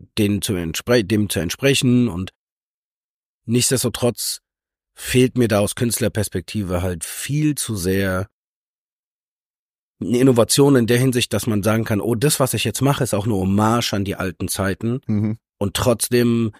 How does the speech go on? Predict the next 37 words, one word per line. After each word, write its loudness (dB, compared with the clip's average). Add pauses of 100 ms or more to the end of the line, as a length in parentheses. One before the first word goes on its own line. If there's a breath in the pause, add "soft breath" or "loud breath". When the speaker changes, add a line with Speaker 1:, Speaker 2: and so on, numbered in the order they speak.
(680 soft breath)
Speaker 1:
bringe 2
ich -2
was 0
mit, 0
was -2
in -6
irgendeiner 0
Form, -4 (1200)
ja, 4
was 4
auch -2
einfach -2
voll 2
Sinn 2
ergibt -2
auf -8
dem -6
Papier. -10 (680)
Und -2
ich -2
finde, 4
ich, -6
ey, 0
man, 2
<laughs> -6
es -10
ist -4
vollkommener 2
Quatsch, -2
Eminem 0
mit -6
Bushido 0
zu -4
vergleichen. -4 (460)
Speaker 2:
Ja. 4
Speaker 1:
Aber 4
genau, 4